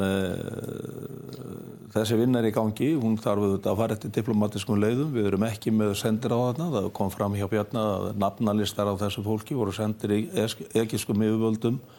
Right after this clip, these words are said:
eh, í desember. Og, eh, þessi vinna er í gangi og Bjarni hefur sagt, sem að, eh, er auðvitað mjög mikilvægt að hafa í huga, að, eh, að það verði að skoða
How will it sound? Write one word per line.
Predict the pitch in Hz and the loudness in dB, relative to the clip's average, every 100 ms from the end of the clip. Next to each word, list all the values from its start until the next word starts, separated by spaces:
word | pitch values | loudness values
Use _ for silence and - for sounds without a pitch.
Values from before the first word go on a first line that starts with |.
| - - - - - _ - | -20 -20 -20 -20 -20 _ -4
eh, | 104 98 98 95 95 | 0 2 2 2 0
í | |
desember. | 98 113 160 160 196 - - _ - - _ _ - - - _ | 2 2 2 0 -2 -6 -16 _ -20 -20 _ _ -20 -20 -20 _
Og, | - 98 101 104 101 | -2 0 2 2 4
eh, | 98 101 98 98 95 90 - - - | 4 4 2 0 -2 -4 -6 -6 -4
þessi | 120 135 147 | -2 2 2
vinna | 147 127 | 4 2
er | 107 | 2
í | |
gangi | 107 104 101 139 | 2 0 0 2
og | 131 101 | 2 2
Bjarni | 123 - 120 | 0 0 0
hefur | 110 101 | 2 2
sagt, | 135 151 - - - | 2 0 -4 -18 -18
sem | - - 98 98 | -10 -4 0 2
að, | 98 95 95 92 | 2 2 0 -4
eh, | 87 87 87 87 85 - 101 | -4 -4 -6 -6 -8 -4 -2
er | |
auðvitað | 101 92 90 95 | 0 0 -2 -2
mjög | 98 | 2
mikilvægt | 101 101 107 131 - - | 2 0 -2 -2 -4 -4
að | 92 | -4
hafa | 92 90 92 | -2 0 0
í | 90 | -2
huga, | 87 98 151 143 | -2 -2 -4 -4
að, | 92 117 | -4 -4
eh, | - - - - - 65 101 - | -8 -10 -10 -10 -12 -14 -12 -4
að | 107 110 107 98 - | -2 -2 -4 -8 -4
það | 104 101 | 0 0
verði | 107 113 107 101 | 0 -2 0 2
að | 101 101 95 - - - - | 4 2 0 -10 -20 -20 -14
skoða | - - 113 123 | -8 0 2 2